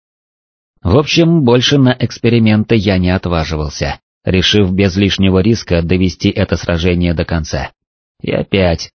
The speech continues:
стоило твари лишиться последних жизней и растечься по земле,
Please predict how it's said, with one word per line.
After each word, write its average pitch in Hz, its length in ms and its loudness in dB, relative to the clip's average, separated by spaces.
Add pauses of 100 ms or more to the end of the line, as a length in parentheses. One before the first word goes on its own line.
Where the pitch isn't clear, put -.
(120)
стоило 101 460 2
твари 101 340 2
лишиться 98 500 0
последних 95 580 0
жизней 90 460 0 (320)
и 98 80 0
растечься 110 600 0
по 107 120 0
земле, 98 480 2